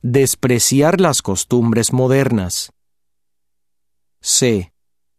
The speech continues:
Mezclar lo tradicional con lo moderno.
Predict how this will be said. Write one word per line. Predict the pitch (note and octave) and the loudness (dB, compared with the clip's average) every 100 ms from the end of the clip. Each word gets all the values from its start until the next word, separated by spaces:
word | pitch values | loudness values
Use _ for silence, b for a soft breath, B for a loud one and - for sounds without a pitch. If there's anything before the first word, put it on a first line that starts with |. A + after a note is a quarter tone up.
| _ _ _ _ _ | _ _ _ _ _
Mezclar | C3 C#3+ C3 - D#3 F#3+ | 0 2 0 0 0 2
lo | F3+ D3+ | 0 0
tradicional | B2+ G#2 F#2+ - F#2+ F#2+ B2 B2+ | 0 0 -2 -2 -2 0 0 0
con | B2 B2+ | 0 0
lo | B2 | 2
moderno. | A#2+ A2+ G2+ F#2 F#2 F2 | 0 0 -2 -4 -6 -8